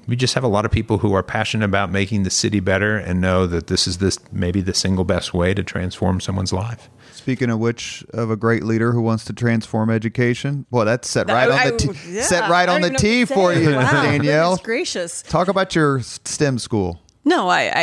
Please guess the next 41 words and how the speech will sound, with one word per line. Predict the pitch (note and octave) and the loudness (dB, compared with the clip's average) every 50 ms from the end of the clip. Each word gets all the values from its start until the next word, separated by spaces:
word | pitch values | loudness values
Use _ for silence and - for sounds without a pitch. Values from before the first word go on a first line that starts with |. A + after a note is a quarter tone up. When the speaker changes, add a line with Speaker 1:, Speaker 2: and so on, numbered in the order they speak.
| D#3 - - | -2 -2 0
Speaker 3:
I, | F3 F#3 | 0 0
I | F#3 | 2
hope | F#3+ G3+ G3+ - - | 2 0 -2 -2 -2
someday, | - - A3 G#3 G#3 G3+ F3+ - A#2+ | -4 -2 -2 -2 0 -2 -2 -2 -4
my | D#3+ E3 D#3+ F3 | -6 -4 -4 -4
thought | F3 - F3+ F3+ E3+ C3 | -2 0 0 0 0 0
was, | F#3 E3+ E3 E3 E3+ | 0 -2 0 0 0
I | F3 | 0
hope | F3 F#3+ - - | 0 0 0 -2
someday | - - G3 F#3 F#3 F3+ F3+ F3+ | -2 0 2 2 2 2 2 2
to | E3+ E3 | 0 0
be | F3 E3 - | 0 0 0
added | D#3 E3 E3 E3+ D#3+ | 0 0 0 -2 -4
to | - - E3+ | -4 -4 -4
your | E3+ | -4
list. | E3 D3 D3 - - - - - - - - | -4 -4 -6 -8 -6 -6 -6 -8 -8 -8 -6
So | - F3+ E3 | -2 -2 0
the | F3 F3 | 0 -2
Speaker 1:
Yeah. | E2 | 0
Speaker 3:
Girl | - F3 E3+ | 0 0 0
Scouts | D#3+ - - E3 D#3+ E3 - F3 | 0 0 0 0 0 0 -2 -2
is | D#3+ D3+ | 0 -2
excited | E3 D#3 - - F3+ D#3+ D#3 D#3+ D3+ - | 0 0 0 0 0 0 0 0 -2 -2
to | - D#3+ | -4 -4
partner, | - - D#3 - - D3+ D#3 D#3 D#3 D#3+ D3+ - | -2 -2 -2 -2 -2 -2 0 0 0 0 0 0
and, | - E3 D#3 D3+ D#3+ D#3 D#3 | 0 0 2 2 2 2 2
um, | D#3+ D#3+ D#3+ D#3+ D#3 D#3 - - - - - - - | 2 2 0 0 -2 -4 -6 -14 -20 -20 -14 -4 -2
our | F3+ F3 | -2 0
goal | D#3 F3 E3 D#3 D#3+ E3 | 2 0 2 2 2 2
is | D#3 F3 | 0 0
a | - | 0
launch | F3 D#3+ D#3+ D#3+ D#3+ D#3+ D#3+ - | 2 2 2 2 2 2 0 -2
of | - - | -6 -8
twenty | - - E3+ E3 D#3+ D#3 | -6 -2 0 2 2 0
twenty-one. | - - E3+ E3 E3 D#3+ D#3+ D#3 D#3+ D#3 D#3 E3 G#3+ C#4 E4 E4 - - - - _ _ - - | 0 -2 0 0 2 2 2 4 4 4 4 4 4 4 2 0 -4 -14 -20 -20 _ _ -10 -8
I'm | E3 D3+ D3+ | -6 -6 -6
hoping | D3+ - E3 - - D#3+ | -4 -6 -6 -2 -2 -2
for | D#3+ - - E3 D3+ | -2 0 0 0 2
a | D#3 | 2
mayor's | D#3 D#3 D3+ D3+ D#3 D#3 E3 D#3 - - | 2 2 2 2 2 2 0 -2 -2 -4
office | - D3+ D#3 - - D#3+ D#3+ - - - | -4 -4 -4 -4 -4 -2 0 0 0 -2